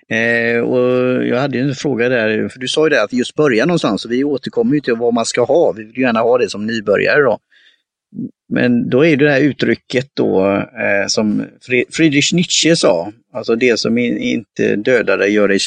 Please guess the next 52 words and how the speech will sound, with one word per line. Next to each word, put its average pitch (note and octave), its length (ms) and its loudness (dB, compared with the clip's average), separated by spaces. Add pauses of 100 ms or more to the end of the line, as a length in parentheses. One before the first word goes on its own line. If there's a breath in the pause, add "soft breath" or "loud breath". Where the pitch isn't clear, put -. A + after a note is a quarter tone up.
(240)
starkare, A#2 520 0
eller A#2 160 0 (260)
gör A2 160 -2
mig A2 200 2
starkare", G2 520 0
som G2+ 140 -2
han G2+ 120 -2
sa G2+ 120 2
då. F#2+ 180 -2 (460 soft breath)
Och - 60 -6
du A#2 80 0
har C3+ 160 4
ju C#3+ 60 4
en D3 140 2
bild B2+ 240 2
där G#2 160 2
som G#2 180 -2
vi G#2 60 -6
kan A2 140 -4
inkludera G#2 520 0
i G#2+ 80 0
show G#2+ 220 -2
notes, G2+ 280 -4
eh, G#2 220 -4
på A2 180 -2
Instagram. A2 480 0
"What B2 200 0
doesn't A#2 380 0 (140)
kill G#2+ 200 2
you G2 280 2
makes G#2 400 -2
you G2 100 -2
stronger." - 600 -2
Och - 160 -4
så A2+ 80 0
är A2 120 2
det G#2 80 2
ett G2 160 -4
biceps G#2+ 520 0
och G#2 200 2
någon G#2 240 0 (760 loud breath)
som B2+ 120 4
ser C#3+ 120 2
väldigt B2+ 240 2
stark B2 440 0
ut, G#2 220 0
både B2 240 0
i D#3 40 2
fonten D3+ 440 -2
och, C#3 320 -2
eh, B2+ 380 0
armen. F#2+ 380 0